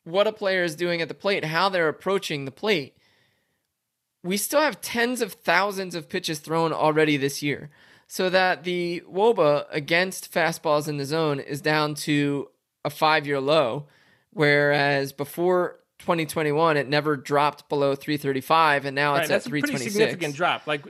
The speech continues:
Speaker 2: you
Speaker 1: As
Speaker 2: know,
Speaker 1: hi-,
Speaker 2: you
Speaker 1: as
Speaker 2: look at the, I was gonna ask you about the, just
Speaker 1: Huge.
Speaker 2: the contact percentage in the zone, which is, it's, you know, looking at your article here, it's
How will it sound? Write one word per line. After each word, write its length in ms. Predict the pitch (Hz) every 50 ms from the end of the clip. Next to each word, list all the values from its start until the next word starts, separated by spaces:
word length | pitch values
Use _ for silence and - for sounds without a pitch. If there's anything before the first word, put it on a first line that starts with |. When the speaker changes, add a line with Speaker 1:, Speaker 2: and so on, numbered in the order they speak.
| - 185
Speaker 2:
you 120 | 185 180
Speaker 1:
As 120 | 160 156
Speaker 2:
know, 60 | 156 170
Speaker 1:
hi-, 120 | - -
Speaker 2:
you 20 |
Speaker 1:
as 80 | 151 151
Speaker 2:
look 140 | 226 208 220
at 80 | 202
the, 300 | 190 202 190 170 - - -
I 120 | - 190 196
was 100 | 196 196
gonna 120 | 208 202
ask 220 | 196 220 208 -
you 60 | - 185
about 220 | 165 165 156 -
the, 60 | -
just 180 | 269 294 254 175
Speaker 1:
Huge. 80 | 139
Speaker 2:
the 260 | 180 165 151 147 139 - - _ _ _ _ _ _ _ _ _ _ _ _ _ _
contact 380 | - 196 208 202 202 196 170 -
percentage 320 | 175 151 - 185 180 160
in 80 | 165 165
the 120 | 160 147
zone, 420 | 139 180 202 190 165 151 147 151 - - _ 71 _ _ _ _ _ _ _ _ _ _ _ _ _ _
which 220 | 185 180 170 143 160
is, 140 | 156 147 143 -
it's, 280 | - 175 165 143 - - - _ _ _ _ _ _ _ _ _ _ _ _ _ _ _
you 80 | 185 160
know, 160 | 147 139 - -
looking 240 | 170 180 165 190 180
at 40 | 165
your 100 | 160 170
article 280 | 196 208 196 - 180
here, 200 | 151 156 165 165
it's 180 | 156 - -